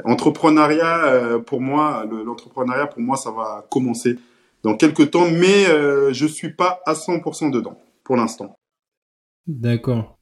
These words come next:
Speaker 2: Ok, bah super, merci pour, euh, pour toutes ces, pour ce témoignage. C'est, c'est un beau parcours et je, je me reconnais aussi, euh, dans ton parcours. C'est, c'est
Speaker 1: Exactement.
Speaker 2: super d'arriver comme ça d'un, d'un pays, euh, arriver un,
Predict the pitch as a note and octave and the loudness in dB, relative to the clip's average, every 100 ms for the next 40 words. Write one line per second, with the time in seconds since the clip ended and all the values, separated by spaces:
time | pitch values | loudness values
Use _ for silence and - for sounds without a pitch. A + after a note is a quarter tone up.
0 | _ _ _ C#3+ D3+ G3 F3 - F3 G#3 | _ _ _ 2 4 6 4 2 -2 -2
1 | F#3+ F3+ E3 F#3+ E3+ F3+ D#3+ D3+ C#3+ C3+ | 0 0 -2 -4 -2 0 2 2 0 -2
2 | C3+ B2+ B2+ - - - C3 - D#3 - | -4 -8 -10 -14 -12 -6 -6 -6 -6 0
3 | D3 C#3 D3 C3+ C#3+ D3+ C#3+ C#3+ D3+ F3+ | 2 2 0 -2 0 2 2 2 2 0
4 | E3+ B2+ A#2+ B2 C3+ D3+ D3+ D#3+ - G3+ | 0 0 0 0 2 2 2 0 0 2
5 | F#3+ C#3 B2+ C3 C3 B2 C#3 C#3 D3+ D#3+ | 2 2 2 2 0 0 2 4 4 4
6 | E3 E3+ - F3+ F3+ C#3+ B2 - _ _ | 4 2 0 0 2 2 0 -6 _ _
7 | _ - C3 C#3 C3 C#3 - F3+ F3 A2 | _ -6 0 2 2 0 0 -2 2 2
8 | G#2+ B2+ B2 C3 C3+ E2+ D#2+ - - - | 4 2 4 4 4 4 0 -12 -14 -4
9 | B2 B2+ C3+ D3 C#3+ C3 - D3 C#3+ B2 | 0 2 4 2 2 -2 -2 0 0 0
10 | A#2+ A#2+ A#2+ B2 A#2+ B2+ C3+ D3 - _ | -2 -4 -4 -4 -2 -4 -4 -8 -12 _
11 | _ - A#2+ A#2 A2+ A2+ A#2 A#2 C3+ C3 | _ -10 -6 -4 -2 -2 0 0 0 -2